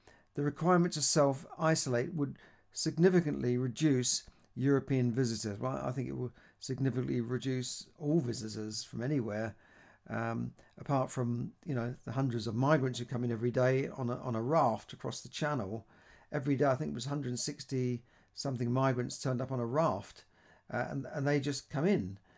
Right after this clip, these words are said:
Um, but th-, they're, they're, they're not deterred. Uh, the boss of U K's biggest airport company, Swissport, said the plan will deliver a killer blow,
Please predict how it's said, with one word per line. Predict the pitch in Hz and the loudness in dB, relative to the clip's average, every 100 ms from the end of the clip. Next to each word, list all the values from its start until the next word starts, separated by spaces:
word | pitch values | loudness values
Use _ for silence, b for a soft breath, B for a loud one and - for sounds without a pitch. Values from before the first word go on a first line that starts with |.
| b b | b b
Um, | - 127 123 131 - _ - | -4 -2 -2 -6 -8 _ -8
but | 147 - | -8 -6
th-, | - - | -10 -8
they're, | 165 165 | -4 -2
they're, | 170 185 180 | 4 4 6
they're | 175 | 6
not | 170 131 - | 6 4 -2
deterred. | 135 123 139 104 113 - - B B B B - | -4 0 0 0 -2 -6 -12 B B B B -2
Uh, | |
the | 139 | 0
boss | 143 202 190 | 6 6 6
of | 151 | 2
U | 165 165 | 4 4
K's | 175 143 143 139 - _ | 4 4 4 0 -6 _
biggest | 165 143 131 | -2 0 4
airport | 156 160 165 - | 4 4 2 -2
company, | 143 131 139 | -2 0 0
Swissport, | - 160 151 - 160 151 | 0 2 0 0 -2 -2
said | - 131 | -2 -2
the | 127 | -4
plan | - 143 143 135 B B B B B | 0 2 2 0 B B B B B
will | 139 135 | -6 2
deliver | 151 147 143 | 4 6 4
a | - | 2
killer | - 185 190 | 4 6 6
blow, | 143 165 156 117 110 120 | 6 8 8 6 2 -2